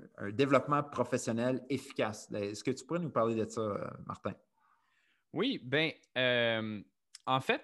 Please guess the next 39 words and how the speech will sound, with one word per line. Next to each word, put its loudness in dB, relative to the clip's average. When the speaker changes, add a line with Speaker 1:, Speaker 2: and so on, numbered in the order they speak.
Speaker 2:
même 2
avant 6
de, 4
de -2
rentrer 0
dans 2
la 4
définition, 0
<laughs> -
je -2
vais 8
juste 2
même 6
rajouter 6
à 6
pourquoi, 6
euh, 8
parler 6
de 8
développement 4
professionnel 2
efficace. 0
Euh, 4
puis -2
il -4
y 8
en 8
a 6
un 8
gros 4
morceau, 4
puis 2
ça 2
revient 4
tout 6
le 4
temps, 6
ce 0
morceau-là. 4